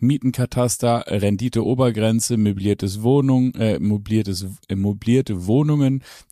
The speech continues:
Indexmieten. Ab welchem Punkt würdet ihr sagen, dass der private Kleinvermieter schlicht aufgibt und verkauft? Gibt es schon belastbare Daten, dass dieser Kipppunkt näher rückt?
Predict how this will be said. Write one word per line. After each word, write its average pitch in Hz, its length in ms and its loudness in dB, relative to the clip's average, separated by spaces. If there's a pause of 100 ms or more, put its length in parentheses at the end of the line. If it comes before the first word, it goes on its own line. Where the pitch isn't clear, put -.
Indexmieten. 127 880 0
Ab 104 240 -4
welchem 147 380 2
Punkt 151 340 0
würdet 131 240 2
ihr 98 140 -2
sagen, 127 500 -2
dass 117 220 -2
der 120 140 -4
private 110 540 -2
Kleinvermieter 117 840 0
schlicht - 600 -2
aufgibt 117 500 -2
und 101 180 -2
verkauft? 120 640 -2 (360)
Gibt 175 260 -2
es 156 100 0
schon 139 240 0
belastbare 113 840 0
Daten, 120 540 0
dass 110 220 -4
dieser 117 300 0
Kipppunkt 117 600 -2
näher 123 400 2
rückt? 147 280 -2